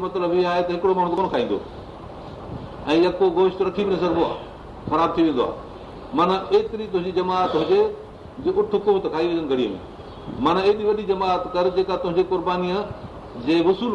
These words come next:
ڪرڻ جي حقدار هجي. ۽ ايڏي جماعت هجي جو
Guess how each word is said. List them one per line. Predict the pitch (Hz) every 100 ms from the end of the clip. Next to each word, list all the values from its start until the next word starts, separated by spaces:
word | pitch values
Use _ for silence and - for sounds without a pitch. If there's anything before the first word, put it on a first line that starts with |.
| 175
ڪرڻ | 170 156
جي | 156
حقدار | 156 147 139 120
هجي. ۽ | - 98 - - - - - - - 165
ايڏي | 185 196
جماعت | 180 180 180 175
هجي | 160 180 180
جو | 185